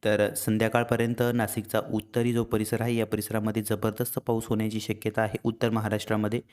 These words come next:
त्यामध्ये नंदुरबार, शिरपूर, साक्री, धुळे हा जो पट-, भाग आहे, या परिसरामध्ये काही काही ठिकाणी खूप जबरदस्त पाऊस होईल. काही ठिकाणी गारपीट देखील होऊ शकते. विजांच्या कडकडाटासह, ढगांच्या गडगडाटासह पावसाचा अंदाज आहे.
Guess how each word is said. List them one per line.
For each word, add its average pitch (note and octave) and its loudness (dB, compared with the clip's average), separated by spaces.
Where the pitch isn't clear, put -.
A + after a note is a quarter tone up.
त्यामध्ये C3+ 4
नंदुरबार, A#2 2
शिरपूर, A2 0
साक्री, A2+ 0
धुळे A2 0
हा - 2
जो A#2+ 2
पट-, A2+ 0
भाग A2 0
आहे, A#2+ 2
या A#2 4
परिसरामध्ये A2 0
काही A2 0
काही G#2+ -2
ठिकाणी G#2+ 0
खूप - -2
जबरदस्त G#2+ 2
पाऊस G#2+ 0
होईल. A2 2
काही B2 2
ठिकाणी C#3 2
गारपीट A#2 2
देखील A#2 0
होऊ A2+ 0
शकते. A#2+ -2
विजांच्या A2 0
कडकडाटासह, G#2+ 0
ढगांच्या A2 -2
गडगडाटासह G#2 0
पावसाचा G#2+ -2
अंदाज G#2+ 0
आहे. A2+ -2